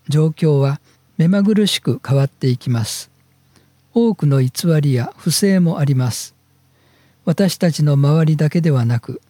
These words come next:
私たち自身がそうです。私たちの内側には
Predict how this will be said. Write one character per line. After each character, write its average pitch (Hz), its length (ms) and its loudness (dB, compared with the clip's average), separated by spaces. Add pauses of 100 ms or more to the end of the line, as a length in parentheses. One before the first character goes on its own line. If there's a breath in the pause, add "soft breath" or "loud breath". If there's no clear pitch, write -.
(400 soft breath)
私 196 320 -2
た 190 160 0
ち - 120 -2
自 202 320 0
身 180 120 2
が 123 140 0
そ 131 240 0
う 110 60 -4
で 123 120 -8
す。 - 260 -12 (1080 soft breath)
私 175 320 0
た 175 160 0
ち 151 120 0
の 147 140 4
内 139 220 0
側 147 240 2
に 127 160 2
は 120 200 -4